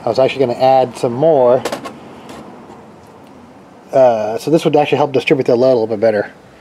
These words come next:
So it's gonna mount on top of the existing aluminum block. I'll upload it to my Thingiverse page, but hopefully that's gonna give it more rigidity this way and this way. Um, I might have some issues. Actually, my goal originally was to get a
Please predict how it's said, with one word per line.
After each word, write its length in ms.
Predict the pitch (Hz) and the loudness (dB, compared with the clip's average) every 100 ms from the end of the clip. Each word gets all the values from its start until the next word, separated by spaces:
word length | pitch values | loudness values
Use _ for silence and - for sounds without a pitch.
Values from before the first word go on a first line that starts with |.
| - - - - - | -20 -20 -20 -20 -20
So 160 | - 135 | -4 -2
it's 120 | 120 | 0
gonna 180 | - 139 | 0 2
mount 240 | 135 139 | 2 2
on 80 | 135 | 2
top 180 | 131 143 | 2 0
of 60 | 135 | 0
the 60 | |
existing 400 | 117 139 147 139 | 0 0 0 0
aluminum 320 | 120 120 117 | 0 -2 -2
block. 440 | 101 143 123 110 - | 0 2 2 0 -2
I'll 1160 | - - - - - - - - - - - 151 | -6 -8 -20 -20 -20 -20 -20 -20 -20 -10 -4 0
upload 140 | 156 | 0
it 20 | |
to 80 | 123 | 0
my 100 | 117 | -4
Thingiverse 480 | - 139 113 104 - | -2 -2 -2 -4 -2
page, 340 | 117 107 107 - - - - - - - - | 0 0 -2 -12 -18 -20 -20 -20 -20 -14 -4
but 80 | 139 | -2
hopefully 240 | 180 160 | 0 2
that's 180 | 139 131 | 2 0
gonna 140 | 139 | 0
give 160 | 127 123 | 0 0
it 100 | 117 | 0
more 380 | 131 139 135 135 | 0 2 2 2
rigidity 680 | 127 131 143 131 127 123 - - - - | 0 2 2 2 0 -2 -6 -18 -20 -2
this 240 | 143 143 | -2 0
way 280 | 151 143 135 | 2 2 2
and 380 | 135 135 135 120 | 0 0 0 0
this 240 | 113 110 - | -4 -4 -2
way. 280 | 107 107 - - - - - - - - - - - - - - - - | -2 -2 -6 -20 -20 -20 -20 -20 -20 -20 -20 -20 -20 -20 -20 -20 -14 -4
Um, 260 | 127 123 117 | 0 2 2
I 40 | |
might 140 | 151 | 2
have 160 | 160 135 | 2 0
some 100 | 135 | -2
issues. 240 | 127 143 | 0 2
Actually, 300 | 143 170 165 | 2 2 0
my 120 | 151 156 | 2 2
goal 300 | 190 208 160 | 2 4 4
originally 320 | 160 156 135 | 4 4 4
was 140 | 131 | 2
to 280 | - 117 110 - - - - - - | 2 0 0 -6 -20 -20 -20 -20 -4
get 140 | 160 | 2
a 140 | 139 | 2